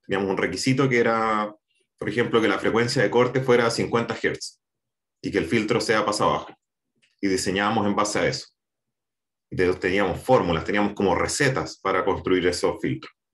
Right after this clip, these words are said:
Ahora, en cambio, los filtros son un poco más dinámicos porque se, se, se, mm, diseñan como a partir de los datos. O sea, des-, proponemos un criterio, eh, y en base a datos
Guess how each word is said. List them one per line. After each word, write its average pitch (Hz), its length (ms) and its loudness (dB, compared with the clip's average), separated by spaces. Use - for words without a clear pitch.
Ahora, 117 200 2
en 131 80 4
cambio, 147 320 4
los 135 180 2
filtros 143 440 0
son 135 400 4
un 113 120 -2
poco 127 220 2
más 131 280 4
dinámicos 110 520 0
porque - 220 -8
se, 104 540 4
se, 92 840 2
se, 90 580 0
mm, 85 540 -4
diseñan 127 480 2
como 120 200 2
a 110 40 2
partir 113 360 0
de 113 120 4
los 101 140 0
datos. 135 500 -2
O - 40 -20
sea, 92 180 0
des-, 87 380 -2
proponemos 107 480 2
un 104 120 -2
criterio, 165 680 0
eh, 92 800 2
y 107 80 0
en 104 100 2
base 120 260 0
a 110 60 2
datos 165 520 0